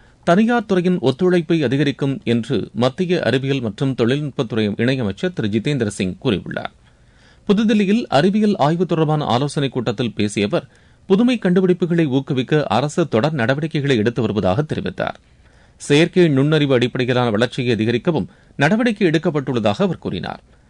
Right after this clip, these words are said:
கடல்சார் ஆய்வு, உயிரி உற்பத்தி, semiconductor ஆய்வகங்கள் போன்றவற்றில் அதிக கவனம் செலுத்தப்படுவதாகவும் திரு ஜிதேந்திர சிங் தெரிவித்தார்.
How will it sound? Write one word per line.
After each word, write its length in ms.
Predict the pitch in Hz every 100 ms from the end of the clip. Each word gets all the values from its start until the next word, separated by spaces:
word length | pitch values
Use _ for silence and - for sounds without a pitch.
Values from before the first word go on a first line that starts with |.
| _ -
கடல்சார் 460 | 131 147 - 123
ஆய்வு, 300 | 101 104 120 - -
உயிரி 300 | 135 165 196
உற்பத்தி, 500 | 151 110 - 104 127 131 - _ -
semiconductor 680 | 175 226 214 180 170 170 -
ஆய்வகங்கள் 580 | 113 139 143 127 123 113
போன்றவற்றில் 520 | 104 135 135 180 110 - - _
அதிக 360 | 135 190 226 165
கவனம் 300 | 139 190 180
செலுத்தப்படுவதாகவும் 840 | 165 156 147 131 123 117 117 113 98
திரு 140 | 123
ஜிதேந்திர 400 | 117 117 156 120
சிங் 280 | 101 98 92 -
தெரிவித்தார். 540 | 127 - - 82 -